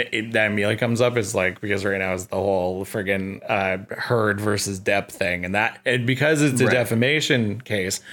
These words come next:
Speaker 1: it's go, it's, like, taking, like, a month to do it all.
Speaker 2: Right.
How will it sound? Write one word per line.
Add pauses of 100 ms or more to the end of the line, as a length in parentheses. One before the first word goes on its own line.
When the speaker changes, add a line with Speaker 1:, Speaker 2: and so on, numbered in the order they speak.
(220)
Speaker 1:
it's (400)
go,
it's,
like,
taking,
like, (460)
a
month
to
do
it
all.
Speaker 2:
Right.